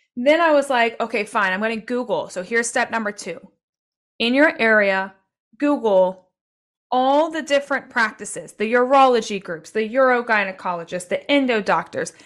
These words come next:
the hip doctors, the O B G Y N doctors. Like,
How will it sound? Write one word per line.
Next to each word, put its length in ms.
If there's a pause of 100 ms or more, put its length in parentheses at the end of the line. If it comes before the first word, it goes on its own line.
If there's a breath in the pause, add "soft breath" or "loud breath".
(140 soft breath)
the 100
hip 360
doctors, 640 (340 soft breath)
the 260 (100)
O 180
B 420
G 200
Y 220
N 240
doctors. 440
Like, 260